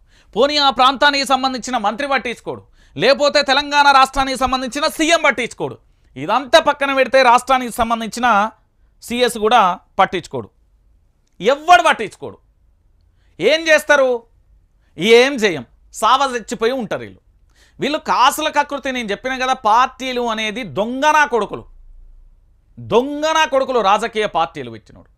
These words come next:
దాదాపుగా ఇరవై ఐదు పార్టీలు ఏమో వచ్చినాయి నిన్న నేను చూస్తే తెలంగాణలో. మరి ఒక్కడన్నా తెలంగాణ ప్రజల కోసం పోరాటం చేస్తున్నా? ఒక్కడన్నా రైతుల కల్లాల కాడికి పోయి ఎవడన్నా పరామర్శించిండా?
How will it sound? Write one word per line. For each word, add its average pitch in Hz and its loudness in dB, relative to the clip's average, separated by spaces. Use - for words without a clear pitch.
దాదాపుగా 254 2
ఇరవై 247 0
ఐదు 233 2
పార్టీలు 240 -2
ఏమో 226 -2
వచ్చినాయి 190 -8
నిన్న 160 -12
నేను 147 -12
చూస్తే 160 -12
తెలంగాణలో. 160 -8
మరి 269 4
ఒక్కడన్నా 294 2
తెలంగాణ 285 0
ప్రజల 269 0
కోసం 247 -4
పోరాటం 226 -2
చేస్తున్నా? 165 -8
ఒక్కడన్నా 269 0
రైతుల 254 0
కల్లాల 294 6
కాడికి 277 4
పోయి 269 4
ఎవడన్నా 262 4
పరామర్శించిండా? 226 0